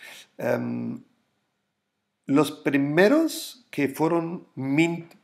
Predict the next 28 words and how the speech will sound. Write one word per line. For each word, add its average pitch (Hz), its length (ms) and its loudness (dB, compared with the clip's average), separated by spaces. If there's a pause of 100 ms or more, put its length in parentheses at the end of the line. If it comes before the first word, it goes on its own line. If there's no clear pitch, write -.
(120)
minting, 135 1400 -2
se - 160 -8
llama 131 220 -2
en 131 80 -8
este 123 200 -10
caso 135 220 -8
también, 131 340 -8
no 123 200 -4
mining, 139 680 -4
sino 135 280 -8
minting, 139 420 -4
minted 131 440 -4 (300)
en 135 120 -4
dos 143 160 0
mil 147 100 0
diecisiete, 139 420 0
dos 143 160 -2
mil 135 120 -2
dieciséis 127 440 -4
y 151 80 -8
dos 127 200 -2
mil 120 200 -2 (280)
quince, - 480 0 (480)
¿ok? 120 220 -6 (720)
Entonces, 151 760 0 (1200)
aquí 151 320 2
los 139 240 2
blocks 175 640 6